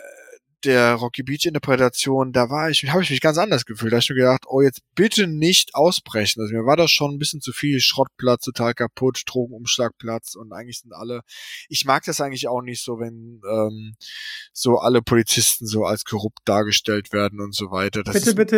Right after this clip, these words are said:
Speaker 2: jetzt nicht alles spoilern.
Speaker 1: Nee,
Speaker 2: Also
Speaker 1: das ist ja das, ähm, das ist ja so das Grundsetting, also Rocky Beach zwanzig
Speaker 2: Genau.
Speaker 1: Jahre später und irgendwie ist alles so eine Art Gotham City. Und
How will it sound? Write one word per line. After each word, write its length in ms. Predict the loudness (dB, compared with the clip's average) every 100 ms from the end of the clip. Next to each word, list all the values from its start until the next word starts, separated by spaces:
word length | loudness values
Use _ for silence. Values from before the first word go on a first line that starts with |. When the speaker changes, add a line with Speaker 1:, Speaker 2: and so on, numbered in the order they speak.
| 6
Speaker 2:
jetzt 260 | 4 4 -2
nicht 160 | 0
alles 260 | 0 -2 -4
spoilern. 540 | -2 0 0 -2 -4 -2
Speaker 1:
Nee, 520 | 0 4 6 6 4
Speaker 2:
Also 180 | 0 -6
Speaker 1:
das 160 | -4 -2
ist 140 | 2
ja 120 | 2
das, 420 | 6 4 4 -2 2
ähm, 560 | 4 4 4 -4 -14 -18 _ -2
das 180 | 0
ist 160 | 0 2
ja 120 | 4
so 120 | 6
das 180 | 4 4
Grundsetting, 680 | 2 0 0 -2 0 -4 -6
also 240 | -6 -4
Rocky 260 | -4 -4 -4
Beach 400 | -2 -2 0 2
zwanzig 300 | 2 2 4
Speaker 2:
Genau. 120 | 4
Speaker 1:
Jahre 140 | 4
später 400 | 2 2 2 2
und 100 | 0
irgendwie 340 | -4 -8 -2 0
ist 140 | 0
alles 440 | -2 0 2 0 -2
so 80 |
eine 160 | -2 -2
Art 180 | -4 0
Gotham 320 | 2 2 -2
City. 520 | -2 -2 -2 -6 -6 _ _ _ _ _ _ _ _ _ _ _ _ _ _
Und 800 | 0 2 2 -8 -12 _ -18 -12